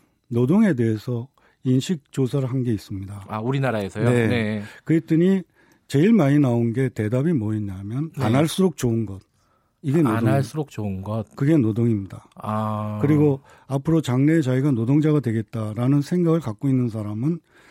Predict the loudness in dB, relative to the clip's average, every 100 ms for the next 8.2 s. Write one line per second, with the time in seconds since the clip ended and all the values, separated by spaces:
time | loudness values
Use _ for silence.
0 | -12 -10 -4 0 0 -2 -4 -2 -4 -4
1 | -8 -6 -4 -4 -6 -6 -2 -2 -2 -2
2 | -4 -8 -6 -10 -12 -16 -18 _ _ _
3 | _ -10 -8 -8 -8 -8 -8 -8 -6 -2
4 | 0 -2 -8 _ _ 2 4 4 4 2
5 | 2 4 2 0 -4 _ -20 -20 _ -2
6 | 2 4 2 2 0 0 -6 _ _ _
7 | _ _ -2 -2 -4 -6 -2 -2 -2 -4
8 | -4